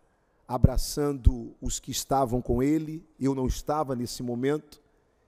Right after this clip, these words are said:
e comunicando a todos que ali estavam, naquele,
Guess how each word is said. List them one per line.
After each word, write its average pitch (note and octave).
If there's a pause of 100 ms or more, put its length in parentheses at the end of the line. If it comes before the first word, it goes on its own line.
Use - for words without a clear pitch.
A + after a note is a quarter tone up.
(300)
e C#3 (160)
comunicando E3 (440)
a A#2+
todos D3+
que -
ali C3+
estavam, D3
naquele, B2+